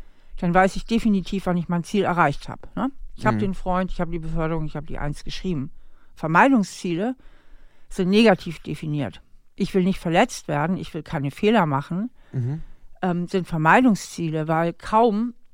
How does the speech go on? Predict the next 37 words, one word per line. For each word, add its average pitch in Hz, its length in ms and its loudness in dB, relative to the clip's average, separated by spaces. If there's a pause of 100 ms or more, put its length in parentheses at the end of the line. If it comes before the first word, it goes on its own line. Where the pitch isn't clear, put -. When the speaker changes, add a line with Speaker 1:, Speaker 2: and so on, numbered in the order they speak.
(160)
Speaker 1:
habe 190 200 -4
ich - 100 -12
einen 190 200 0
Fehler 196 320 0
abgewendet 180 1080 -2
oder 170 220 -2
eine 180 180 0
Verletzung 175 500 -6
abgewendet, 175 640 -4 (500)
folgt 226 320 0
ja 208 60 0
schon 190 220 -2
die 175 120 -2
nächste 202 340 0
Möglichkeit. 151 720 -2 (160)
Speaker 2:
Mhm. 131 320 -4 (400)
Speaker 1:
Das 165 120 -6
heißt, 185 180 0
solange 190 360 4
wir 180 120 2
leben, 208 280 2
sind 175 180 -4
wir 175 100 -2
sowieso 175 340 -4
verletzbar. 175 720 -2 (360)
Speaker 2:
Mhm. 131 320 -4 (240)
Speaker 1:
Und 180 140 -4
solange 185 360 4
wir 185 80 4
leben, 180 220 2
können 170 200 -2
wir 156 80 -4
Fehler 170 320 -2
machen. 135 320 -8 (500)
Speaker 2:
Check. - 300 -12 (400)
Speaker 1:
Na, 175 260 -2 (120)
und, 180 260 0